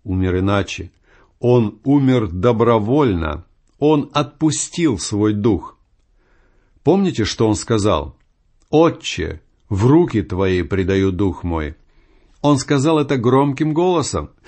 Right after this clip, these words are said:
и совсем не так, как человек, жизнь которого угасает. Апостол Иоанн также добавляет в своем Евангелии,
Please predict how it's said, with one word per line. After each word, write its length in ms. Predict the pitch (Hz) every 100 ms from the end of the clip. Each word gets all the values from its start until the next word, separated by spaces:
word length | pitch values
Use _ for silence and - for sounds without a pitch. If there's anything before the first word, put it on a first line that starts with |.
| - -
и 80 | 165
совсем 440 | 165 135 151 165
не 120 | 170
так, 420 | 165 185 202 - - _
как 200 | - 147
человек, 500 | - 151 147 143 143 104
жизнь 400 | 117 139 110 107
которого 480 | 120 127 120 110 113
угасает. 760 | 117 127 127 151 117 78 - _ _ _ _ _ _ _ _ _ _ _ _ -
Апостол 560 | 87 95 92 - 90
Иоанн 400 | 90 87 95 107
также 440 | 107 95 101 101 113
добавляет 600 | 101 92 90 90 92 95
в 80 | -
своем 280 | 95 92 90
Евангелии, 760 | 90 95 113 123 123 120 110